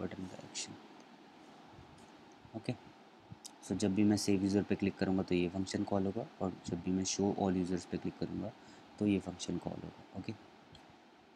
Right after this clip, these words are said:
so अब मुझे क्या करना है, अ, पहले auto layout set कर लेते हैं इस पे, लीडिंग,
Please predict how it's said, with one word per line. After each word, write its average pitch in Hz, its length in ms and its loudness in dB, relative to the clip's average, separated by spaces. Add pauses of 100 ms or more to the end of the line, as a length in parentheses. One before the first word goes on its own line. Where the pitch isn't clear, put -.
(2000)
so - 460 -6 (4000)
अब 104 140 2
मुझे 107 220 4
क्या 98 140 4
करना 90 280 -2
है, 110 80 -8
अ, - 1200 -18 (400)
पहले 104 160 4
auto 101 240 4
layout 98 220 2
set - 200 -6
कर 95 140 -2
लेते 90 260 -2
हैं 95 80 -2
इस - 160 -4
पे, - 140 -10 (2000)
लीडिंग, 92 600 -4